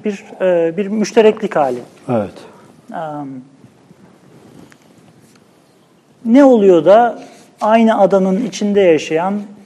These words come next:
Speaker 1: diyelim ki, e, bir Galli, bir İskoç ve bir İngiliz, e,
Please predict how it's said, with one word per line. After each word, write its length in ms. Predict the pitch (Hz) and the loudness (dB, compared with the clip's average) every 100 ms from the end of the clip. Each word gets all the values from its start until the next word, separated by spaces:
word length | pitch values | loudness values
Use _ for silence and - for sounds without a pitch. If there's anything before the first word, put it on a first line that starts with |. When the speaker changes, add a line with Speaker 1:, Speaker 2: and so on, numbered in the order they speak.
| _ _ _ - | _ _ _ -16
Speaker 1:
diyelim 340 | 214 170 170 160 | -8 -6 -6 -12
ki, 320 | - 185 185 - | -6 -4 -4 -8
e, 260 | 165 156 151 180 | -8 -8 -6 -2
bir 200 | 180 170 - 170 | -2 -4 -8 2
Galli, 520 | 180 185 190 185 247 - - | 4 4 2 0 -2 -10 -16
bir 360 | 175 190 180 - | -4 -4 -4 -10
İskoç 460 | 175 - 214 214 | -12 -6 -6 -4
ve 160 | 190 175 | -4 -4
bir 180 | 208 240 | -4 -4
İngiliz, 600 | 233 175 151 233 - - _ _ _ _ _ _ _ | -4 -2 -4 -8 -10 -20 _ _ _ _ _ _ _
e, 100 | - | -12